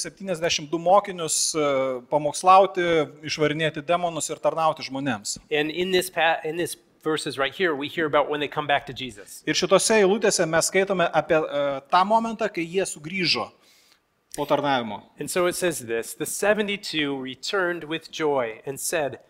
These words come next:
Speaker 2: 'Lord, even the demons submit to us in your name.'"
Speaker 1: E, septyniasdešimt, e, sugrįžo su džiaugsmu kalbėdami, „Viešpatie, mums paklūsta net demonai dėl tavo vardo.'"
Speaker 2: And Jesus replied,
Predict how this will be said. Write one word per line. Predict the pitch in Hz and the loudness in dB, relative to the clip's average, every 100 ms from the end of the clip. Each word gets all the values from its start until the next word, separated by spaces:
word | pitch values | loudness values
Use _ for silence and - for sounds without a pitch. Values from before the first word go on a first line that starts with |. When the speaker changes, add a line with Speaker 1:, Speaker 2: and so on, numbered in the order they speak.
| _ _ _ - | _ _ _ -6
Speaker 2:
'Lord, | 196 226 139 123 - | 4 6 6 2 -4
even | 208 233 226 | -6 -2 0
the | 196 | -2
demons | 190 214 175 113 101 | -2 -2 -2 -2 -6
submit | - 151 170 220 | -6 -6 -2 -2
to | - 127 | -2 -4
us | 113 - | -4 -6
in | 143 | -14
your | 156 165 | -12 -12
name.'" | 190 180 104 _ - - - - - _ _ _ _ _ _ _ | -10 -10 -12 _ -20 -20 -20 -20 -20 _ _ _ _ _ _ _
Speaker 1:
E, | 151 139 131 127 | -4 -2 0 0
septyniasdešimt, | - - 220 226 214 208 214 202 - - | 0 2 6 6 8 6 6 0 -2 2
e, | 170 165 151 151 139 135 131 | 4 6 6 6 6 4 0
sugrįžo | - 147 226 233 123 117 - _ _ - | -2 4 6 6 4 0 -6 _ _ -8
su | - | 0
džiaugsmu | 156 156 - 185 | 4 6 4 4
kalbėdami, | 196 190 196 165 123 113 | 6 8 8 6 2 0
„Viešpatie, | 160 277 - 123 - - _ _ _ _ _ _ | 0 2 2 -2 -8 -14 _ _ _ _ _ _
mums | 160 180 | 2 4
paklūsta | 202 - 196 214 202 151 | 4 2 0 -4 -2 -2
net | 160 214 180 | -2 -4 0
demonai | 214 214 147 113 101 127 _ _ _ _ | 0 2 0 -2 -10 -16 _ _ _ _
dėl | 135 135 | -2 0
tavo | 147 143 135 | 4 4 4
vardo.'" | 143 110 92 101 _ _ _ _ _ _ _ _ - | 2 2 -6 -16 _ _ _ _ _ _ _ _ -8
Speaker 2:
And | 143 | 0
Jesus | 190 165 - | 2 2 -4
replied, | 143 - 175 165 123 | -4 0 2 2 0